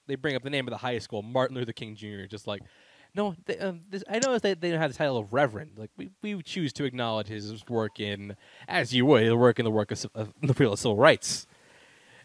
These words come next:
And it just, and he's just like, "Oh, but don't, but don't you know that, that, like, his work as Reverend was a big, big influence on that?" Just like, okay, look, Martin Luther King Junior was not, or, <laughs> like, was not the son of God, nor is he the basis for a major world religion.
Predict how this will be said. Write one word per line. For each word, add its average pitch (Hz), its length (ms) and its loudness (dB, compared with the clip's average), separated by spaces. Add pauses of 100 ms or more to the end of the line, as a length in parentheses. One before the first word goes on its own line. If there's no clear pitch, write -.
(160)
And 123 140 4
it 120 60 0
just, 123 300 2
and 131 120 4
he's 127 80 2
just 135 140 -2
like, 113 200 2
"Oh, 151 160 4
but 117 120 2
don't, 156 200 -2
but 135 240 -2
don't 185 240 4
you 151 80 -8
know 143 200 6
that, 135 100 6
that, 117 160 0
like, 113 180 -6
his 110 240 -4 (400)
work 120 180 0
as 107 80 -8
Reverend 127 480 2
was 113 120 0
a 104 60 0
big, 104 300 -2 (320)
big 98 180 -6
influence 165 280 2
on 196 140 4
that?" 208 220 4
Just 143 180 -2
like, 123 280 -4 (480)
okay, 120 340 4
look, 113 280 2 (240)
Martin 311 240 6
Luther 220 160 4
King 180 240 0
Junior 147 500 2
was 170 640 4
not, 156 380 0
or, 139 220 2 (200)
<laughs> - 200 -12
like, 147 160 -6
was 160 240 4
not 175 160 2
the 147 80 -8
son 160 180 0
of 139 120 -2
God, 117 360 0 (260)
nor 156 280 6
is 156 80 2
he 175 80 0
the 143 80 0
basis 143 260 -2
for 143 180 -4
a 131 60 2
major 131 320 -2
world 117 220 0
religion. 107 420 -2